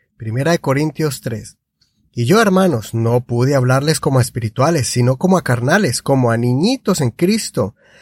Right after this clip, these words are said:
Les di a beber leche y no alimento sólido, porque todavía no podían recibirlo, y ni aún ahora pueden, porque todavía son carnales.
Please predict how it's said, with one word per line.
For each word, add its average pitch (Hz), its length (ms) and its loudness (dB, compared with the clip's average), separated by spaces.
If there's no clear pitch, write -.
Les 120 200 0
di 139 120 0
a 165 60 4
beber 165 320 2
leche 190 340 2
y 170 40 2
no 147 100 2
alimento 160 460 0
sólido, 165 460 2
porque 160 260 -6
todavía 147 460 0
no 214 140 0
podían 208 360 0
recibirlo, 185 640 -2
y 254 200 -2
ni 220 160 2
aún 185 400 4
ahora 147 380 2
pueden, 170 500 0
porque 127 240 -4
todavía 139 640 0
son 151 380 0
carnales. 143 800 0